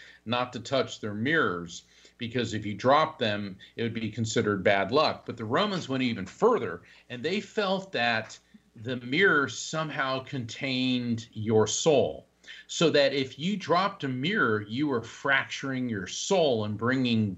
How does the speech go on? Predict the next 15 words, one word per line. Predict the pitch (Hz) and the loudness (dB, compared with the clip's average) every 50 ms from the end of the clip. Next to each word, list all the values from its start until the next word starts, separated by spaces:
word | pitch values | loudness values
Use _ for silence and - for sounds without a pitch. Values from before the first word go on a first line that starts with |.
| - _ | -4 _
ill | - 139 139 139 131 120 | 4 4 6 6 4 2
luck | 110 117 113 107 98 - - | 4 2 2 2 0 -6 -10
and | - 95 92 92 | -10 -10 -10 -2
bad, | - 120 113 117 123 123 107 101 - - - - - - _ | 0 2 2 4 2 0 0 -4 -12 -18 -20 -20 -20 -8 _
bad | 123 123 123 127 120 | -2 0 0 0 -2
fortune | - - 147 143 143 - - - 120 107 | -2 -2 -2 -2 -2 -2 -4 -8 -8 -8
upon | 98 - - - 156 160 165 165 | -8 -10 -8 -6 -4 -4 -4 -4
yourself. | 147 123 110 - - - 87 85 85 - - _ - - - - - - _ | -4 -4 -6 -6 -4 -4 -4 -4 -6 -8 -12 _ -20 -20 -18 -18 -20 -18 _
So | - - 196 185 165 - | 0 2 4 4 4 4
a | - 151 | 2 0
lot | 151 156 185 220 269 277 | 2 4 2 2 4 2
of | 262 226 160 | 0 0 0
these | 156 147 131 117 - | 0 -2 -2 -2 -4
superstitions | - - 180 170 - 135 113 - - - 160 170 170 175 - 113 95 92 90 90 92 92 92 - | -4 -4 -4 -2 -2 -4 -4 -4 -2 0 0 0 0 -2 -4 -4 -4 -2 -2 -4 -4 -6 -6 -6
that, | - 117 110 117 127 123 120 117 110 87 - _ | -6 -6 2 4 4 6 6 4 4 2 -2 _